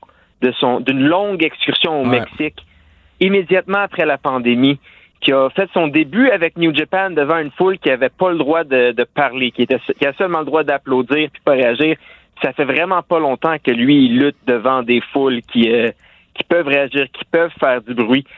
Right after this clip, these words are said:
Speaker 1: Puis son évolution depuis ça a été super rapide. Puis, euh, c'est, je pense que c'est, ça a été expliqué pendant, par les commentateurs pendant mon combat, mais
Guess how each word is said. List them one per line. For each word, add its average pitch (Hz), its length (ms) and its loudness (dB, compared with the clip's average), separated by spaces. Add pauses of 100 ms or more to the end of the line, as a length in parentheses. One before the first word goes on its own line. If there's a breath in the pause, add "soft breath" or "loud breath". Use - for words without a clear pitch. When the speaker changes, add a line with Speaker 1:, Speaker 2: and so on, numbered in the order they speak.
(220 loud breath)
Speaker 1:
Puis - 120 -8
son 143 180 2
évolution 147 600 0
depuis 135 320 -2
ça 170 100 0
a 147 60 2
été 120 320 0 (260)
super 175 460 -2
rapide. 127 500 0 (480 soft breath)
Puis, 127 240 2
euh, 123 400 2 (640)
c'est, 170 160 2
je - 120 -6
pense 254 260 -2
que - 80 -4 (160)
c'est, 151 220 0 (2250 soft breath)
ça 202 60 0
a - 20 -2
été 214 240 0
expliqué - 340 -4
pendant, 185 340 0
par 175 80 0
les 170 80 0
commentateurs 170 420 0
pendant 160 260 -2
mon 156 120 2
combat, 151 320 0
mais 147 380 0